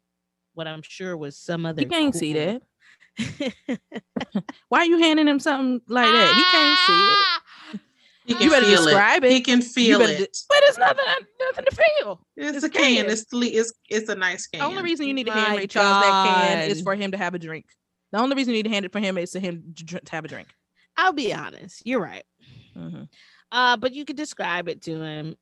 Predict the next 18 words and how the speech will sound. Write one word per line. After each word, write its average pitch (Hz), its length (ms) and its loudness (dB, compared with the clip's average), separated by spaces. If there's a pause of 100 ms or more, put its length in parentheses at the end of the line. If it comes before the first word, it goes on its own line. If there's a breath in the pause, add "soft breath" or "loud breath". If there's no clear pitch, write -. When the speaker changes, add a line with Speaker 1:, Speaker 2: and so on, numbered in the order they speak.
Speaker 1:
and 175 180 -8
I'm 185 140 -6
sure 175 340 -10
Speaker 2:
Yeah. 170 80 -8
Speaker 1:
Ray 165 240 -10
Charles 165 400 -8
is 156 160 -12
like, 151 300 -8
"Oh, 220 260 -8
wow, 214 320 -8
I 190 140 -8
would 190 120 -8
love 160 260 -4
that 143 240 -6
for 156 160 -6
myself." 143 580 -10 (100)
So. - 400 -8 (840)
Speaker 2:
Yeah, 196 180 -4